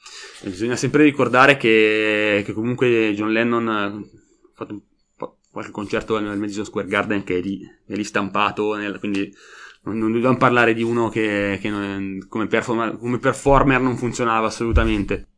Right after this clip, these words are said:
Qua, eh, sicuramente c'è Freddie Mercury che non gli si può dire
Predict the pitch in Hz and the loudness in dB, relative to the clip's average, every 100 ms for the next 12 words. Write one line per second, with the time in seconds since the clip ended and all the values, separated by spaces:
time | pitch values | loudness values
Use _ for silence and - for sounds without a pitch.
0 | - 151 147 123 - 123 107 110 110 98 | -2 6 8 8 6 4 4 4 2 0
1 | - 131 135 127 - 113 104 95 107 104 | 0 2 4 2 4 4 4 2 2 2
2 | 117 104 104 120 117 110 113 - 95 95 | 2 2 2 2 4 4 4 2 0 0
3 | - - - - - _ _ _ _ _ | -4 -16 -20 -20 -20 _ _ _ _ _
4 | - _ _ - 110 101 98 101 101 98 | -20 _ _ -10 -6 -6 -4 0 2 2
5 | 98 - | 0 -6